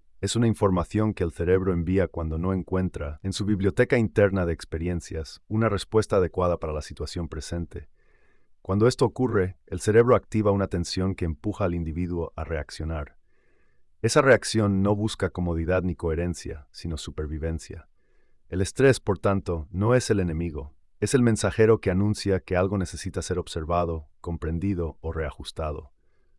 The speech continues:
Ignorar este mensaje no lo elimina. Al contrario, lo amplifica y lo vuelve crónico. Diferencia entre estrés útil y estrés limitante. No todo estrés es negativo.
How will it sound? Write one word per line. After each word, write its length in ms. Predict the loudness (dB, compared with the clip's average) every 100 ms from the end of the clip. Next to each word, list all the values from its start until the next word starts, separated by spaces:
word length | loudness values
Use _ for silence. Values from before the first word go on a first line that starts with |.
| _ -8
Ignorar 420 | 0 4 6 6
este 200 | 4 2
mensaje 520 | 0 2 2 2 -2
no 180 | 0 0
lo 100 | 0
elimina. 500 | -2 -4 -6 -10 -16 _ _ -10
Al 160 | -8
contrario, 640 | -4 0 4 4 4 -4 -4
lo 100 | 0
amplifica 560 | 0 -2 -2 -2 2 2
y 60 |
lo 120 | 2 0
vuelve 300 | -2 -2 -4
crónico. 600 | -4 -4 -4 -8 -16 -18 _ _ -8
Diferencia 500 | -4 2 2 4 2
entre 200 | 2 -2
estrés 380 | -4 0 0 0
útil 440 | -2 -2 -6 -8 -10
y 80 | -8
estrés 400 | -8 -4 -4 -4
limitante. 760 | -4 -6 -6 -6 -6 -10 -18 -20 _ _ _ _ _ 0
No 140 | 2
todo 220 | 6 6
estrés 340 | 6 4 2 4
es 100 | 0
negativo. 640 | 0 -2 -4 -6 -6 -12